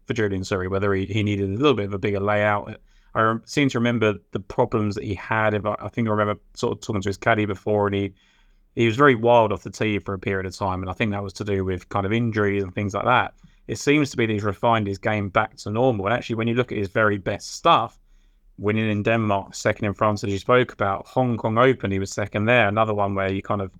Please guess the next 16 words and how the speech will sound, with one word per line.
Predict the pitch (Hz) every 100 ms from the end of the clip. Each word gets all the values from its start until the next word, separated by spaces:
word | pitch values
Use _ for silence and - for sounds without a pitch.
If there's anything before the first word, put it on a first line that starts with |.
| - - -
have | 117
to | -
deal | 110 101
with | 98 -
tight, | 107 101 -
um, | 110 101 98
golf | 95 113 107
courses. | - 98 98 92
Trophy | - 123 104 113
of | 101
Sand, | 139 135 101
second | - 107 - 107
there, | 120 107
tight | 95 113 110
golf | - 123 113
course. | - 95 92